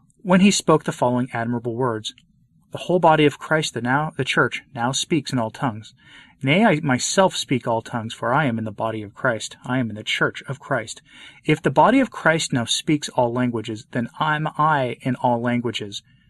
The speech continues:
Greek is mine, Syriac is mine, Hebrew is mine, and all are mine, for I am one with all the several nations that speak them. During the ages of faith, the church, which is the only source of all true pro-, progress, succeeded in giving one common language to all the nations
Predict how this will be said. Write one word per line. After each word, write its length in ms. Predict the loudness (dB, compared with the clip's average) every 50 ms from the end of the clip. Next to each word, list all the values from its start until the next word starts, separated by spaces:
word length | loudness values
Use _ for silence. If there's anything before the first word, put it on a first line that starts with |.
| _ _ _ _
Greek 320 | _ -12 -8 -8 -6 -4 -4
is 100 | -2 0
mine, 340 | 2 2 4 2 0 -2 -6 _ _
Syriac 680 | -14 -10 -4 2 4 6 6 6 6 4 2 -2 -6
is 120 | -8 -8 -8
mine, 220 | -8 -8 -10 -12
Hebrew 440 | -8 -6 -4 -4 -4 -4 -6 -6 -6
is 140 | -6 -6 -6
mine, 320 | -4 -4 -4 -6 -6 -8 -8 -8
and 100 | -8 -2
all 260 | 0 0 0 2 0
are 80 | -2
mine, 240 | -2 -4 -4 -6 -6
for 140 | -8 -8 -4 2 4
I 300 | 4 4 4 2 -2 -6 -8 -16 -20 -20 -20 -18 -4 0
am 140 | 2 2 4
one 240 | 2 2 2 0 -2
with 160 | -4 -8 -6
all 200 | -2 -2 -2 0
the 80 | -2
several 320 | -4 -4 -4 -4 -4 -4 -6
nations 360 | -6 -8 -8 -8 -8 -8 -10
that 100 | -10 -10
speak 300 | -8 -6 -4 -6 -6 -6
them. 260 | -10 -18 -18 -18 -20 _ _ _ _ _ _ _ _ _ _ _ _ _ _ _ -20 -20 _ 0
During 200 | 4 4 6 6
the 120 | 6 6
ages 280 | 6 4 4 2 -2 -6
of 80 | -8 -10
faith, 460 | -6 -2 -2 0 0 0 -2 -6 _ _
the 100 | -10 -8
church, 440 | -6 -2 0 2 2 2 0 -2 -4
which 260 | -6 -6 -6 -8 -12 -14 _ _ _ _
is 80 | _ -10
the 200 | -8 -8 -8 -8 _ _ _ -6
only 180 | -4 -4 -4
source 340 | -4 -4 -4 -4 -4 -4 -4
of 100 | -6 -8
all 200 | -6 -6 -6 -6
true 180 | -6 -6 -8 -8
pro-, 280 | -2 0 2 2 0
progress, 540 | 0 -4 -4 -4 -4 -2 -2 -2 -2 -2 -2
succeeded 540 | -4 -6 -6 -6 -2 0 2 4 4 4 2 _ _ _ _
in 140 | _ -6 -2
giving 320 | 2 4 4 4 4 2 0
one 340 | 0 2 2 2 2 0
common 360 | -4 -4 -4 -2 0 0 0 -2
language 360 | -2 -4 -6 -6 -8 -8 -8
to 160 | -6 -6 -4
all 100 | -4 -4
the 80 | -2 -2
nations 460 | -2 -4 -4 -6 -6 -6 -6 -8